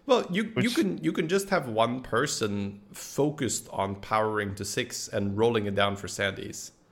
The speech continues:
Speaker 2: Yeah.
Speaker 1: Because the
Speaker 2: And
Speaker 1: moment you
Speaker 2: it
Speaker 1: hit San-,
Speaker 2: works,
Speaker 1: uh, yeah, and,
Speaker 2: right?
Speaker 1: and the teammate is the one that's building the minion,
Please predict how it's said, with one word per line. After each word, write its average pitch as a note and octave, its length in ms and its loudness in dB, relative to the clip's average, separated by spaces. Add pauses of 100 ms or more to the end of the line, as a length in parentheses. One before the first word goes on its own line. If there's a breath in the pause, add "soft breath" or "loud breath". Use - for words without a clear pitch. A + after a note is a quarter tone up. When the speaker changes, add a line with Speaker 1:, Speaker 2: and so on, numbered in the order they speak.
(140)
Speaker 2:
Yeah. G2 380 4 (200)
Speaker 1:
Because B2+ 320 2
the - 60 2
Speaker 2:
And A2+ 80 4
Speaker 1:
moment D#3 220 10
you D3+ 80 12
Speaker 2:
it C3+ 80 10
Speaker 1:
hit A#2+ 60 2
San-, B2+ 220 10
Speaker 2:
works, A2 180 6 (360)
Speaker 1:
uh, - 60 6
yeah, E3 160 10
and, C3+ 120 8
Speaker 2:
right? C3+ 80 0
Speaker 1:
and B2 100 2
the B2 80 4
teammate C#3 480 4
is G#2 140 2
the A2 100 2
one A2 240 4
that's G#2 200 2
building G#2+ 380 2
the G2+ 80 0
minion, F#2+ 460 -4